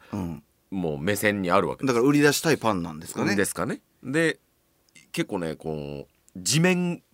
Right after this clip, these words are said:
Speaker 2: 地面付近にね、丸ごとソーセージは鎮座してます。
Speaker 1: だからもう、ほっといても買うからという
Speaker 2: うん、なんじゃないですか。
Speaker 1: 感じなんですかね。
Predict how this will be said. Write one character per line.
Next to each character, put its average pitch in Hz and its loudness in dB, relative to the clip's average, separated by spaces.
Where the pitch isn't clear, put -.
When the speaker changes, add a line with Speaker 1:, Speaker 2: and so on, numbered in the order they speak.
Speaker 2:
地 104 2
面 196 8
付 190 0
近 95 0
に 71 -8
ね、 73 -4
丸 95 4
ご 98 2
と 95 0
ソ 95 -2
ー - -4
セ 101 2
ー - 0
ジ 69 -6
は 67 -4
鎮 110 4
座 73 0
し - -6
て 95 4
ま 78 0
す。 - -8
Speaker 1:
だ 139 0
か 120 6
ら 107 8
も 95 -4
う、 - -20
ほ 151 -2
っ 156 -4
と 190 6
い 170 10
て 143 6
も 107 0
買 110 4
う 98 4
か 90 -4
ら 78 -10
と 76 -16
い 64 -14
う - -20
Speaker 2:
う 95 2
ん、 82 -2
な 85 0
ん 78 -2
じ 69 -2
ゃ - -2
な 58 -4
い - -4
で 98 -2
す - -
か。 - -
Speaker 1:
感 95 -2
じ 101 -6
な 95 -4
ん 80 -4
で 76 -10
す - -16
か 85 -12
ね。 85 -8